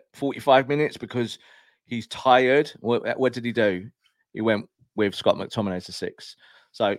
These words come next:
that's the manager's choice, not ours. Like, we're watching this. It's just happening in real time. It's actually a factual thing. So I think this player will play more minutes than not. That's the way I look at it. I, I really hope I'm wrong, but I think that's where you'll be.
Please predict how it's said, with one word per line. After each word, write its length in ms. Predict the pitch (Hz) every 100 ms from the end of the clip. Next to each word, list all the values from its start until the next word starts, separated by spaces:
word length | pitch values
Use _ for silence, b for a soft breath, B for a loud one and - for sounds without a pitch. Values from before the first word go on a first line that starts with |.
| -
that's 140 | 202
the 80 | 127
manager's 320 | 160 127 98
choice, 340 | - 98 92
not 140 | 147 120
ours. 420 | 117 101 117 -
Like, 200 | - 120
we're 140 | 156 156
watching 340 | 160 - 101
this. 160 | 107 127
It's 100 | 113
just 140 | 135
happening 340 | 139 127 113 101
in 120 | 104
real 140 | 107
time. 280 | - 120 101
It's 140 | 101
actually 300 | 117 - 110
a 40 | 101
factual 400 | 117 - - 90
thing. 360 | - 95 - - B B B B
So 100 | 147
I 80 | 160
think 180 | 156 127
this 120 | 120 -
player 200 | 139 123
will 120 | 110
play 240 | 113 117 107
more 160 | 107
minutes 340 | 107 101 - -
than 220 | 101 104
not. 180 | 90 - _
That's 220 | 110 - -
the 80 |
way 100 | 98
I 100 | 98
look 200 | 95 98
at 60 | -
it. 160 | 90 -
I, 100 | - 107
I 160 | 104 110
really 220 | 120 107
hope 240 | 117 127 -
I'm 140 | 110 110
wrong, 320 | 135 156 156
but 120 | - 92
I 80 |
think 180 | 95 110
that's 180 | 98 -
where 120 | 98
you'll 180 | 98 90
be. 380 | 113 104 92